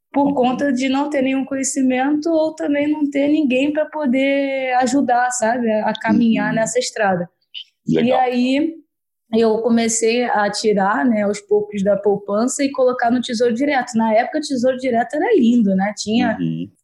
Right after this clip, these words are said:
Speaker 1: pré-fixado, né, taxas de quatorze, dezesseis por cento, sem você fazer nada, sem risco.
Speaker 2: Uhum.
Speaker 1: Era maravilhoso. Então, assim, eu comecei a investir dessa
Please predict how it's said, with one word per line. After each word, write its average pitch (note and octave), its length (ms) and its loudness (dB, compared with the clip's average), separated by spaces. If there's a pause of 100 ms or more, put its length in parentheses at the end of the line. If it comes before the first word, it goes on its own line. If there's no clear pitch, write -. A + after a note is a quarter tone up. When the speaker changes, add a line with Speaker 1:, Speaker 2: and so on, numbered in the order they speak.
(220)
Speaker 1:
pré-fixado, A3+ 800 -2
né, G#3 220 0
taxas B3 480 0
de A3 120 -2
quatorze, G#3+ 600 0
dezesseis G#3 480 -2
por C#4+ 140 -6
cento, A3+ 480 0
sem G3 260 -4
você G3+ 240 -4
fazer G#3+ 300 -2
nada, G#3+ 340 0
sem G#3 220 -2
risco. A3 320 2
Speaker 2:
Uhum. - 120 0 (360)
Speaker 1:
Era - 200 0
maravilhoso. C#4 680 2
Então, G#3+ 240 2
assim, C4+ 320 0
eu A3 120 0
comecei B3+ 760 0
a C#4 80 0
investir C#4 880 0
dessa - 320 -2